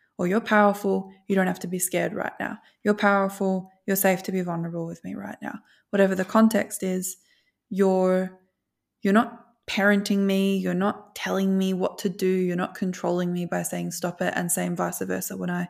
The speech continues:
say it to you. But I think it's safe to say that you say it to me more. Um, you're just going, just by saying those two words, you're communicating to me, "Hey, you're a powerful creator.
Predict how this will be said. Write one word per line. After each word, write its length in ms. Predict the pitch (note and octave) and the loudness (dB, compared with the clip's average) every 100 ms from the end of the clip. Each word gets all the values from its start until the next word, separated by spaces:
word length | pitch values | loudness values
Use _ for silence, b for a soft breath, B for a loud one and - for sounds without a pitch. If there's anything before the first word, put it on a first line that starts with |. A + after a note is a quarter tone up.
| b b b b b _ | b b b b b _
say 240 | - G3 | 0 2
it 120 | F#3 - | 2 0
to 120 | G#3 | 4
you. 120 | A#3 | 4
But 100 | F#3+ | 4
I 80 | F#3 | 4
think 240 | A#3+ C4 | 2 0
it's 160 | - - | -2 2
safe 180 | A3 A3 | 2 0
to 60 | |
say 200 | - G3+ | 2 4
that 160 | F#3+ - | 4 0
you 60 | G#3 | 0
say 200 | F#3+ F3 | 2 0
it 100 | - | 0
to 60 | |
me 140 | G3 F3+ | -2 0
more. 440 | F3 G3 F#3 - B B B B B - | 2 2 2 0 B B B B B 0
Um, 640 | F#3+ F#3+ F#3 F3+ F3+ G3 - _ _ _ _ _ _ _ _ _ | 4 6 6 2 0 -4 -10 _ _ _ _ _ _ _ _ _
you're 220 | - G3 F#3+ | -2 2 2
just 240 | G3+ F#3+ | 2 0
going, 560 | G3+ F#3+ F#3+ F#3+ G3 _ _ _ _ _ _ _ _ | 0 2 0 -2 -6 _ _ _ _ _ _ _ _
just 240 | - A3+ - | 2 2 6
by 100 | A3 | 4
saying 260 | A3 G#3+ | 4 2
those 200 | G3 F#3 | 2 0
two 280 | - - G#3 | -4 2 2
words, 540 | F#3+ G3+ F#3+ F3 E3+ - b b b | 4 2 2 2 -2 -8 b b b
you're 100 | F#3+ | 0
communicating 840 | F#3 - F#3 F#3 G3+ G#3 F#3+ F#3 F3+ | 0 0 0 2 2 2 2 2 -2
to 140 | - | -2
me, 480 | F3+ F3 E3+ F3+ - _ _ _ _ _ _ | -2 -2 -4 -6 -12 _ _ _ _ _ _
"Hey, 280 | - F#3+ F#3 | 0 4 4
you're 220 | F3+ F3+ | 4 2
a 40 | |
powerful 480 | F3 E3+ F3 F3 F3 | 0 -2 -2 -2 -6
creator. 600 | E3+ - E3+ E3+ E3 E3 | -8 -6 -4 -2 -4 -6